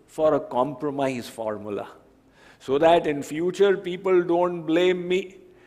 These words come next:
that Krishna was present on the planet, then why did the Mahabharat happen?" So Krishna said, "Let me show them."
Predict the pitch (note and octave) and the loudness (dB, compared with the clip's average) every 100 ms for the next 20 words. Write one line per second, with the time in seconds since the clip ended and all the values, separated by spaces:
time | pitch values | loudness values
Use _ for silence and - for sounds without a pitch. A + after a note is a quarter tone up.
0 | - C3 D#3 - F#3+ G3+ G3+ A3 G#3 G3 | -4 -2 -2 -2 0 0 -2 0 4 4
1 | F#3 - F#3 F#3+ G#3 A3+ G#3 G3 G3+ G3 | 2 -2 0 2 4 2 2 2 2 -2
2 | G3 F#3+ G3 G3+ G3+ - E3+ D3 B2+ D#3 | -2 -2 0 0 -2 0 0 0 2 4
3 | F#3+ F#3 F3+ E3+ D3 C3+ C#3+ C#3+ C3 C3+ | 4 0 -2 -2 0 0 2 4 4 2
4 | C3 B2 C3+ C3 - - _ _ _ _ | 0 2 0 0 -12 -18 _ _ _ _
5 | _ _ _ _ _ _ - - - A2+ | _ _ _ _ _ _ -20 -20 -14 -8
6 | C#3+ C#3 D3 C#3 C#3+ C#3 C#3 C#3 C#3 D#3 | -4 -4 -4 -4 -2 0 0 -2 -6 -8
7 | C#3+ C3 C#3 C3+ | -8 -4 -4 -6